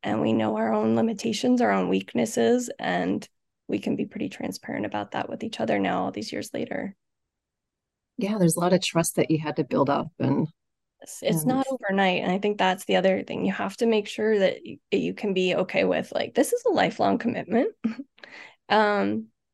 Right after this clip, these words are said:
Speaker 1: and it isn't overnight, and there are bumps all the t-, yeah, there's always bumps.
Speaker 2: <laughs>
Speaker 1: Like,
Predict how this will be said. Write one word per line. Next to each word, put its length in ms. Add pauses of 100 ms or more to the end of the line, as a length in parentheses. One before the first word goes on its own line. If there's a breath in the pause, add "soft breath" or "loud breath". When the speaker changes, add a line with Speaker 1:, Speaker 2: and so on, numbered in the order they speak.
(460)
Speaker 1:
and 600 (1400)
it 180
isn't 380
overnight, 380
and 120
there 160
are 240
bumps 420
all 280
the 120
t-, 140 (220)
yeah, 240
there's 340
always 300
bumps. 420
Speaker 2:
<laughs> 60
Speaker 1:
Like, 240